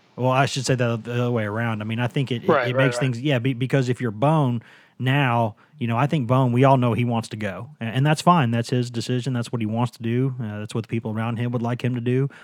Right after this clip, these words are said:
Speaker 1: So he's gonna, he wants to go through the draft. I think he's pretty in-, intent. I've only had one brief conversation with him since then, but I still got the impression that he was all, all, all full steam ahead on this. So he can go through it, and if he gets picked in the second round,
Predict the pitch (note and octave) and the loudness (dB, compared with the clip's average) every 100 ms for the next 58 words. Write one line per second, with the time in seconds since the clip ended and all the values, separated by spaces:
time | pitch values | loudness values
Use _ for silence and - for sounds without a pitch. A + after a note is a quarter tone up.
0 | - - A#2+ A#2 A#2 - D3 C#3 D3+ B2 | -20 -8 -4 -2 -4 -2 -2 0 0 0
1 | A2 B2+ C#3+ D#3 D3 D3 C#3+ C3 A#2 D3 | 0 0 2 2 2 0 2 -2 2 4
2 | C3 A2+ A#2 A#2 A#2 - C3 A2+ A2+ G2+ | 4 2 -4 -4 -4 -2 -2 -2 -4 -6
3 | - B2 - B2 B2 A#2 A#2 B2 A#2+ A2+ | -8 -8 -4 -4 -4 -4 -4 -2 -2 -2
4 | A2 A#2+ A#2+ B2 - A#2+ G#2 B2 C3+ A#2+ | -2 -2 0 0 0 -2 -2 -2 -2 -2
5 | G#2+ G#2+ - G#2+ - A2+ B2 A#2 - - | -4 -4 -6 -6 -4 -4 -2 -4 -6 -16
6 | - - G#2+ A#2 - - B2+ B2 B2+ B2+ | -20 -2 0 0 -4 -4 -2 0 0 -2
7 | A2 C3+ C#3+ B2+ A#2 G#2+ A#2 A#2 A2 A#2+ | 0 0 0 -2 -2 -2 -2 -2 0 0
8 | B2 A#2 - A2+ A#2+ - A2+ G2+ B2+ B2 | 0 -2 -8 -4 -4 -4 -8 -8 -4 -4
9 | - C3 A#2 C#3+ C3 G#2 G2+ A2+ - - | -2 -2 0 0 -2 -4 -10 -14 -16 -20
10 | - _ - C3 G3 D#3+ C3+ - C3+ B2 | -20 _ 0 4 4 4 4 4 2 0
11 | B2+ C#3 - C3 A#2+ A2+ B2+ A2+ A2 A2 | 0 -2 -2 -4 -4 -4 -4 -6 -6 -6
12 | A2+ | -6